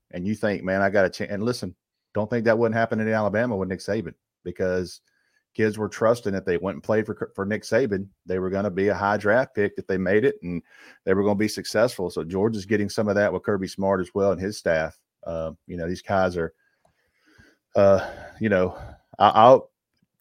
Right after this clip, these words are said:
and I don't know all the facts, hundred percent, don't know the facts. Um, but I will guarantee you that Justin Williams was offered a hell of a lot more money to go other places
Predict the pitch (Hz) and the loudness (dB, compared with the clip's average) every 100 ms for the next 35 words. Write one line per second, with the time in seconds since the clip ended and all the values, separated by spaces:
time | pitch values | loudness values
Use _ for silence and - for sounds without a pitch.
0 | _ - 113 101 113 123 123 117 117 127 | _ 0 2 4 6 6 8 10 10 8
1 | 117 92 - - - 107 98 95 92 73 | 4 0 -2 -14 -8 -8 -6 -8 -10 -8
2 | 80 98 98 87 85 80 76 - - _ | -2 0 0 -2 -2 -6 -6 -16 -20 _
3 | _ _ - 85 80 78 - _ _ - | _ _ -8 -6 -8 -14 -20 _ _ -20
4 | - 107 98 101 92 85 _ _ _ 110 | -6 -2 2 2 0 -4 _ _ _ 2
5 | 107 90 123 120 98 87 80 98 95 95 | 2 0 -2 -2 -2 -2 -2 -2 -2 -4
6 | 85 98 117 120 120 - 95 92 90 - | -4 -2 -2 -2 -6 -10 -4 0 0 0
7 | 85 80 78 80 95 113 92 87 80 92 | -6 -6 -10 -6 0 0 0 -4 -4 -6
8 | 87 85 80 69 85 92 90 85 - 90 | -6 -6 -8 -12 -6 -2 -2 -4 -4 -6
9 | 87 80 - | -6 -12 -18